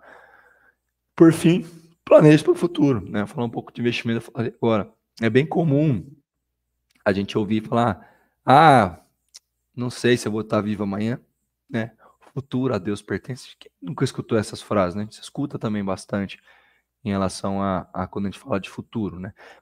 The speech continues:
Mas estatisticamente, ó, você tá ouvindo? Estatisticamente vai chegar, tá? Pra maioria das pessoas que tão vindo vai chegar. Pode ser que um outro aí fique pelo caminho,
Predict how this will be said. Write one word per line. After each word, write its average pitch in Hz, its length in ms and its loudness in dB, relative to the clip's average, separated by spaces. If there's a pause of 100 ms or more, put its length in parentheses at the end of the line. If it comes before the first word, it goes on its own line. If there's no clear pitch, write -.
(140)
Mas 139 160 2
estatisticamente, 156 1000 2
ó, 90 100 2
você - 160 -20
tá 120 120 0
ouvindo? 107 300 -2
Estatisticamente - 840 -10 (440)
vai 135 200 6
chegar, 131 480 2 (480)
tá? - 160 -2
Pra 120 320 -2 (200)
maioria 139 760 2
das 117 160 -4
pessoas - 300 -12
que - 80 -20
tão 113 160 -8
vindo 113 180 -8
vai 143 120 -12
chegar. 120 480 -4
Pode 311 200 -12
ser 147 140 -4
que - 120 -6
um 113 180 -8
outro 117 260 -6
aí 101 140 -6 (360)
fique - 300 -10
pelo 98 220 -6
caminho, 98 420 -6